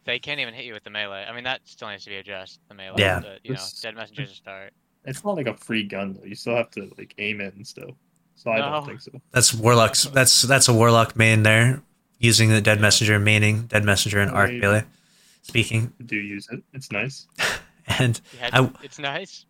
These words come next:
Speaker 2: I wonder, will, I wonder if it will still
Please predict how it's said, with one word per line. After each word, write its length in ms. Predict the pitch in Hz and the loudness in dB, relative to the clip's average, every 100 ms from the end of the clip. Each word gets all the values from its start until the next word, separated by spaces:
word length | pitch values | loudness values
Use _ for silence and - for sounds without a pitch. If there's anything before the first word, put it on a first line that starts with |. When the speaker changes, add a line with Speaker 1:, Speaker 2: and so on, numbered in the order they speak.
| - | 2
Speaker 2:
I 60 | |
wonder, 320 | 127 185 220 | 4 6 6
will, 580 | 156 131 165 208 202 185 | 4 4 4 6 4 2
I 80 | - | 2
wonder 220 | 135 196 | 4 6
if 160 | 226 - | 4 4
it 80 | 175 | 4
will 140 | 147 | 4
still 680 | - - 147 151 143 139 | 4 4 4 6 6 4